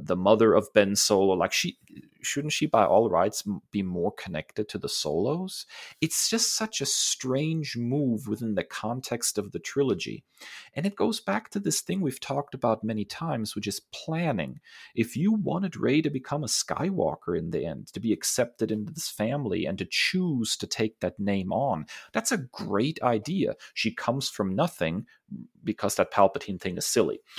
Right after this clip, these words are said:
She comes from nothing and is accepted into this family and, and takes the name for herself and represents the best of that family moving forward as the last one standing.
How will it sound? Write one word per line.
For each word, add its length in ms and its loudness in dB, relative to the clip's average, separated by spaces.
She 160 -2
comes 360 -2
from 280 -6
nothing 520 -4
and 140 0
is 120 2
accepted 640 0
into 260 -2
this 220 -2
family 640 0
and, 160 -4
and 160 -4
takes 400 0
the 100 -2
name 260 0
for 180 -6
herself 560 0
and 160 -6
represents 720 0
the 240 -4
best 420 0
of 220 6
that 200 2
family 560 2
moving 380 0
forward 520 4
as 200 0
the 80 0
last 500 2
one 220 0
standing. 640 -2